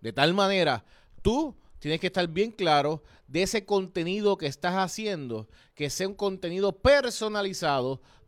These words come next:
para las personas que están escuchando o consumiendo tu producto. Segundo punto muy importante, el marketing de influencia. Eh, las marcas están recurriendo a personalidades, ¿sí?,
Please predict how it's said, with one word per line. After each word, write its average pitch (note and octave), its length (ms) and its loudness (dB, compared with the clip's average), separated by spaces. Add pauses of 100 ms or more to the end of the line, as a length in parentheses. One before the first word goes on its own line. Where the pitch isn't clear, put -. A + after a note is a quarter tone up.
para D3 180 6
las C#3+ 160 6
personas G3 600 2
que C#3+ 100 -8
están E3 220 -8
escuchando F#3+ 840 -4
o E3 180 -4
consumiendo D3 960 -6
tu A2 140 -10
producto. F#2 580 -14 (460)
Segundo D#4 460 6
punto C4+ 460 2
muy G#3 200 2
importante, F#3+ 800 2
el C#3 120 2
marketing E3+ 640 0
de D3+ 80 -2
influencia. C3 800 -2 (100)
Eh, F3+ 240 4
las F3+ 160 6
marcas A#3 420 6
están G#3+ 460 0
recurriendo F#3+ 960 -2
a D#3+ 180 -2
personalidades, D#3 1300 0
¿sí?, - 400 -2